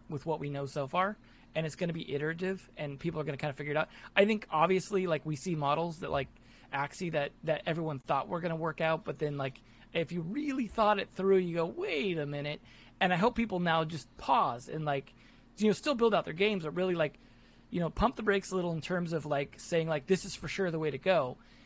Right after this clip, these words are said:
and really look at, like, "Okay, now that we've had a chance to shake things out,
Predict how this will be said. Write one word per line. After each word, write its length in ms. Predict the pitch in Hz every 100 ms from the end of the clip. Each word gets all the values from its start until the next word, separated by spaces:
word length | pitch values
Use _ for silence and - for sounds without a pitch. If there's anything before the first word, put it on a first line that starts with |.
| - -
and 180 | 156 160
really 220 | 175 170
look 220 | 165 -
at, 100 | -
like, 240 | 147 143
"Okay, 300 | 170 160 156
now 240 | 147 165 208
that 80 | 202
we've 320 | 190 170 -
had 160 | 143 175
a 40 |
chance 240 | 165 175 -
to 40 |
shake 220 | - 165
things 220 | 165 160
out, 300 | 143 143 147